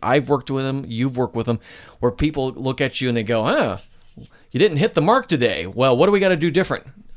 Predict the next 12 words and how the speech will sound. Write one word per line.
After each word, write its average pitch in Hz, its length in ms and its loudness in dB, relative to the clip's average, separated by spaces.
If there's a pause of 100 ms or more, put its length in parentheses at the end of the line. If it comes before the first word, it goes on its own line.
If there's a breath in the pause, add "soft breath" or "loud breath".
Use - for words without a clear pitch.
N-, 139 120 -12 (160)
we 127 200 -12
don't 185 220 -6
do 180 100 -4
anything 175 360 -4
different. 104 320 -6
We 123 100 -4
just 143 320 -4
had 101 420 -2 (320 soft breath)
a 123 120 0
bad 98 560 -6
day. 104 520 -6